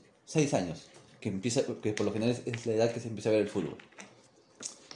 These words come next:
Que tenía seis años en el dos mil seis, que fue la última vez que campeón de Alianza. Pasan diez años y no ve campeonar a su equipo.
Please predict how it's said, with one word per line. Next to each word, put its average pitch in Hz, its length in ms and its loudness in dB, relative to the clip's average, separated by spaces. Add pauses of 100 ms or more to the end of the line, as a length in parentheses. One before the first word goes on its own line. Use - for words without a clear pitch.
(140)
Que 120 100 0
tenía 123 280 4
seis 151 260 4
años 165 240 4
en 139 120 2
el 113 40 2
dos 110 140 -2
mil 135 160 0
seis, - 760 0 (1300)
que - 100 -8
fue 135 140 0
la 123 80 6
última 135 200 2
vez 123 100 0
que - 60 -10
campeón 107 280 -2
de 107 60 0
Alianza. 95 380 -2 (1400)
Pasan 135 260 4
diez 143 240 4
años 98 540 -2 (1080)
y 120 60 2
no 113 100 4
ve 113 100 6
campeonar 113 300 -2
a 107 60 -2
su 110 60 -8
equipo. - 260 -6